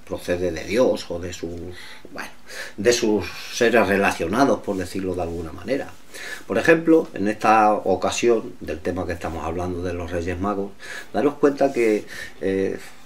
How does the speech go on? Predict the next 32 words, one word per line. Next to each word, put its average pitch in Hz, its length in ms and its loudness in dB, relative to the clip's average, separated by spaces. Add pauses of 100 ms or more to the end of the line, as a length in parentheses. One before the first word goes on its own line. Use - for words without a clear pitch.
si - 200 -8
bien 117 320 6
los 120 200 4
padres, 120 720 6
eh, 92 240 -6 (280)
bueno, - 220 -14
siempre 98 340 -2
hacen 95 540 0
seguramente 95 600 -2
un 95 140 -2
esfuerzo 92 580 0
extra 107 360 0
para 87 180 -2
que 90 100 -6
sus - 200 -8
hijos 104 280 -8
tengan, 95 340 -4
bueno, - 260 -8
un 101 160 -2
buen 107 220 4
regalo 110 640 4 (160)
de 98 160 -4
Reyes 113 340 2
Magos, 123 420 4 (560)
o - 260 2
de 87 120 -4
Santa - 400 0
Claus, 160 440 8
o 123 120 8
de 110 120 4
San 110 240 4
Nicolás, 139 800 4